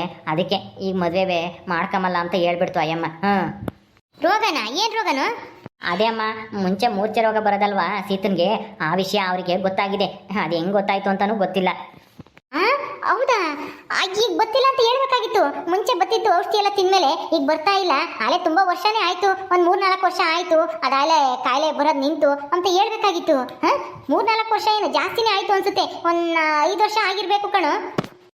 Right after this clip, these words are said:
Speaker 1: ಹೌದಾ? ಏನಮ್ಮ, ನಾನೊಂದ್ ಮೂರ್ ವರ್ಷ ಆಗಿರ್ಬೇಕೇನೋ, ಮೂರ್ ವರ್ಷದಿಂದ ಬಂದಿಲ್ಲ ಅಂತ ಹೇಳ್ದೆ ಅಲ್ಲಿ. ನನಗೂ ಅಷ್ಟೂನು, ಆ, ನನಗೆ ನೆನಪಾಗ್ಲಿಲ್ಲ ಯಾವಾಗಿಂದ ಅಂತನ,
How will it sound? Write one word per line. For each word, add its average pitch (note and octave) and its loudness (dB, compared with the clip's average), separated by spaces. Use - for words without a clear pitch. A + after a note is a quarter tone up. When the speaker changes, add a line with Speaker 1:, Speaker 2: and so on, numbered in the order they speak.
Speaker 1:
ಹೌದಾ? C#4 -2
ಏನಮ್ಮ, C4+ 0
ನಾನೊಂದ್ B3+ -2
ಮೂರ್ B3+ 2
ವರ್ಷ B3+ 0
ಆಗಿರ್ಬೇಕೇನೋ, B3+ 0
ಮೂರ್ B3 0
ವರ್ಷದಿಂದ B3+ 2
ಬಂದಿಲ್ಲ A#3+ 0
ಅಂತ A#3 -4
ಹೇಳ್ದೆ A#3 2
ಅಲ್ಲಿ. G3+ -4
ನನಗೂ G3 0
ಅಷ್ಟೂನು, A#3+ 2
ಆ, G3+ 4
ನನಗೆ A3 0
ನೆನಪಾಗ್ಲಿಲ್ಲ A3 0
ಯಾವಾಗಿಂದ G#3 2
ಅಂತನ, G3 2